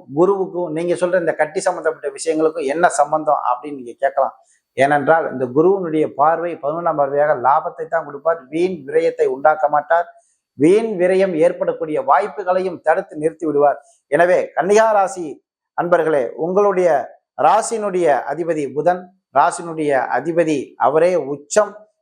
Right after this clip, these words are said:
எனவே உத்தர நட்சத்திரத்தினுடைய அதிபதி சூரிய பகவான் உங்களை ராசியிலே சஞ்சாரம் சென்று, செய்து கொண்டிருக்கின்றார். அனைத்து விஷயங்களும், நான் சொல்லக்கூடிய விஷயம் அனைத்தும் பிரகா-, பிரகாசமாக இருக்கிறது. எனவே அதே போல உத்தர நட்சத்திரத்தினுடைய அதிபதி சந்திர பகவான்.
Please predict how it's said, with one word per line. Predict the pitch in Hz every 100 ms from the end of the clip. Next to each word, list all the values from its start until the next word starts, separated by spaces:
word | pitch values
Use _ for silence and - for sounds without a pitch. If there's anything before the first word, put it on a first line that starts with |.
| -
எனவே | 160 180
உத்தர | 151 156 214
நட்சத்திரத்தினுடைய | 214 180 175 165 160
அதிபதி | 143 147 156 147 131
சூரிய | - 151 170 160
பகவான் | 147 156 165
உங்களை | 131 131 123
ராசியிலே | 147 160 165 170
சஞ்சாரம் | 135 143 160 151
சென்று, | 135 135 135 131
செய்து | 135 139
கொண்டிருக்கின்றார். | 135 131 127 131 135 143 160 - - _ -
அனைத்து | 123 175 214 208 196
விஷயங்களும், | 190 196 202 185
நான் | 156 165
சொல்லக்கூடிய | 196 190 175
விஷயம் | 160 160
அனைத்தும் | 147 156 170 175 -
பிரகா-, | 156 165 190 185
பிரகாசமாக | - 143 180 175 175 156 139
இருக்கிறது. | 139 143 151 147 165 180 _ _ _ -
எனவே | 160 180 175 98 - - _ _ _ _
அதே | - 143 185
போல | 170 156 107
உத்தர | 110 143 214 202
நட்சத்திரத்தினுடைய | 180 175 156 151
அதிபதி | 139 143 143 135 -
சந்திர | 131 131 151
பகவான். | 151 147 160